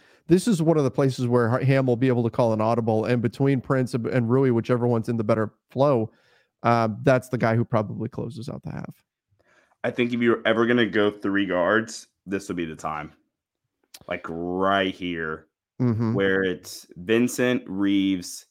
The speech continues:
Speaker 2: no real three, Rui kinda being the three four, and then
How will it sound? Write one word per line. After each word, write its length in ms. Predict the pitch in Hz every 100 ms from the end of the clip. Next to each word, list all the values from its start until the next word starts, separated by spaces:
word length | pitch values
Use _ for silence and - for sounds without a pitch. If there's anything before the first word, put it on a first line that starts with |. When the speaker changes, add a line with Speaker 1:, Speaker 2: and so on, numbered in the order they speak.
| _ _ _ _ _ _ -
Speaker 2:
no 460 | 92 101 110 117 117
real 280 | 110 110 104
three, 480 | - 104 101 98 95
Rui 400 | 95 104 104 98
kinda 380 | - 95 92
being 240 | 87 92 90
the 80 | 90
three 240 | - 92
four, 420 | 90 - 90 87 85
and 120 | 85
then 140 | 85